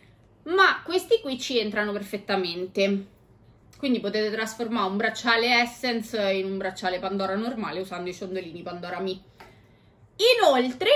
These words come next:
ho anche degli orecchini, tre orecchini sempre Pandora Mi, che sono quelli piccoli piccoli venduti singolarmente,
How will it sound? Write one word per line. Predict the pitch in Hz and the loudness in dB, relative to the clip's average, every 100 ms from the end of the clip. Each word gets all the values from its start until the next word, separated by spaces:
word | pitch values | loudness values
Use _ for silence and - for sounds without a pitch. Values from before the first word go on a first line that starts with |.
| - | 4
ho | 311 | 6
anche | 339 269 262 254 330 | 6 6 2 -2 -2
degli | 269 254 269 | 0 2 2
orecchini, | 254 254 - 202 208 202 | 0 -2 -6 -4 -2 -2
tre | - 311 - | 0 0 2
orecchini | 233 226 220 - 214 202 | 0 0 -4 -8 -6 -4
sempre | 202 202 208 | -4 -4 -4
Pandora | 202 202 214 208 233 | -4 -4 -2 -2 0
Mi, | 240 | -2
che | 247 | -4
sono | 330 - 247 | -6 -4 0
quelli | 233 214 214 | 0 -2 -4
piccoli | 330 302 285 302 | -8 -6 -4 -2
piccoli | 240 226 277 285 | -4 -4 -2 0
venduti | 349 302 226 214 | 0 0 -2 -4
singolarmente, | 233 214 208 208 202 185 180 185 202 | -4 -2 0 0 -2 -4 -6 -6 -6